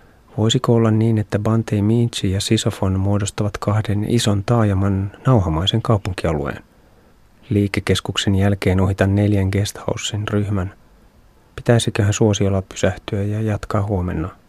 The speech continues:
Mutta toisaalta kello on aika vähän, ja viisi lisäkilometriä vähentäisi huomista urakkaa.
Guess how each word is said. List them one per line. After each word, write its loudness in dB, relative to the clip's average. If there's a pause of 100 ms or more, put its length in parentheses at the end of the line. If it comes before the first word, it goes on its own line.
(160)
Mutta 0
toisaalta 0
kello 2
on 0
aika -2
vähän, 0 (460)
ja 4
viisi 4
lisäkilometriä 0
vähentäisi 0
huomista 0
urakkaa. -2